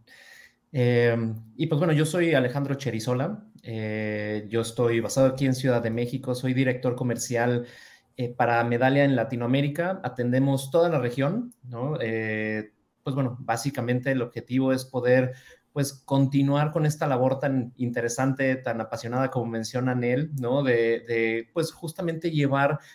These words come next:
la, eh, pues, experiencia de clientes a los siguientes niveles, ¿no? El poder proveer a nuestros clientes, a nuestras empresas y socios con esas herramientas y soluciones que les van a permitir no solamente entender al cliente, sino,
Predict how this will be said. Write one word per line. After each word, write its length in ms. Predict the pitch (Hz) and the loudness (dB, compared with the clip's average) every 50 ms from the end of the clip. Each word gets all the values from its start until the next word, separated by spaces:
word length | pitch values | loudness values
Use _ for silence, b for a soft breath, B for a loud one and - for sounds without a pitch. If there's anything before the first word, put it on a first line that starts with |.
| B B | B B
la, 580 | 131 127 127 123 123 123 123 123 117 - - _ _ _ _ _ _ _ _ _ _ - | 0 2 4 4 4 4 4 2 0 -2 -6 _ _ _ _ _ _ _ _ _ _ -6
eh, 720 | - 127 120 120 117 117 117 117 113 117 117 117 - - _ | -2 0 0 2 2 2 2 2 2 0 0 -2 -6 -8 _
pues, 380 | - 170 160 - - 127 127 - | -2 -2 -2 -2 -6 -10 -10 -4
experiencia 880 | - 135 - - - - - 135 131 135 147 151 160 160 160 160 190 180 | -6 -4 -4 -6 -8 -2 0 0 4 4 4 4 4 2 2 0 -2 -2
de 140 | 147 139 143 | -2 -2 -4
clientes 560 | - 139 135 147 151 151 160 170 170 165 - | -2 -2 0 0 0 0 0 -2 -2 0 -2
a 60 | 143 | -2
los 180 | 127 120 117 120 | -2 -2 -4 -4
siguientes 540 | - 127 117 123 131 131 131 131 147 127 135 | -4 -4 0 2 2 2 2 2 0 0 0
niveles, 520 | 123 117 113 117 117 113 107 107 - - | 0 0 0 0 0 0 -2 -6 -8 -6
¿no? 200 | 113 113 123 131 | -4 -2 0 2
El 120 | 135 127 | 0 0
poder 360 | 127 123 123 120 131 135 131 - | 0 0 2 4 4 2 2 0
proveer 400 | - 147 131 131 127 131 139 139 | -2 0 2 2 4 4 4 4
a 80 | 135 135 | 4 4
nuestros 540 | 131 123 120 - - - - 117 - - | 4 2 0 -2 -8 -8 -8 -8 -8 -8
clientes, 500 | - - 131 139 143 143 139 143 139 - | -6 -4 0 2 2 2 2 0 0 -2
a 60 | 131 120 | -2 -2
nuestras 360 | 120 120 - 127 117 117 - | -2 -2 -2 -4 -4 -4 -4
empresas 500 | 117 113 - 127 131 135 131 143 131 - | -6 -4 -2 2 2 2 2 0 -4 -6
y 60 | 117 | -6
socios 520 | 113 - 123 123 123 - 143 139 139 139 - B B B B B B | -4 0 2 2 2 2 2 2 2 0 -2 B B B B B B
con 240 | - 143 147 151 160 | 2 4 6 6 6
esas 260 | 165 160 185 165 160 | 4 4 0 0 0
herramientas 560 | 165 139 127 127 127 139 147 151 151 165 147 | 2 2 2 2 2 4 2 2 0 -2 -4
y 60 | 143 127 | -4 -2
soluciones 720 | - 120 117 117 117 - - 143 151 175 196 196 - - | -2 -2 -4 -4 -6 -2 -2 0 0 0 -2 -6 -8 -8
que 140 | - 127 | -8 -6
les 200 | 117 117 117 117 | -4 -2 -2 -2
van 180 | 117 131 139 156 | -2 -2 -2 -2
a 80 | 151 151 | -2 -2
permitir 540 | 139 120 117 113 113 - 143 151 147 147 B B B B B | -2 -4 -4 -6 -6 -4 -2 -2 -2 -4 B B B B B
no 140 | - 147 156 | 2 2 4
solamente 680 | 160 180 165 160 160 160 160 170 165 165 160 160 - 127 | 4 4 4 4 4 2 4 4 4 4 4 4 4 4
entender 600 | 123 123 120 120 - 123 120 123 127 135 139 143 | 4 4 2 2 -2 -2 0 2 2 2 2 2
al 120 | 135 135 | 0 -2
cliente, 420 | - 135 135 143 151 147 190 202 196 | -4 -4 -4 -4 -4 -4 -6 -10 -10
sino, 520 | - - 180 208 202 180 165 190 277 - | -10 -10 -10 -8 -6 -4 -6 -6 -6 -10